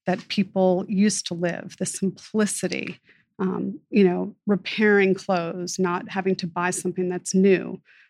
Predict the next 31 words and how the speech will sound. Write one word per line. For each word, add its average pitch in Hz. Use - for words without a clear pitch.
um, 190
having 196
more 185
simple 185
ways 180
of 170
eating, 185
which 185
all 196
leads 185
to 185
a 175
healthier 170
lifestyle. 180
So -
I 196
think 208
sustainability 190
is 180
something 185
that 175
is 185
very 208
important. 226
I 190
think 185
it 190
needs 190
to -
be 180
taught 185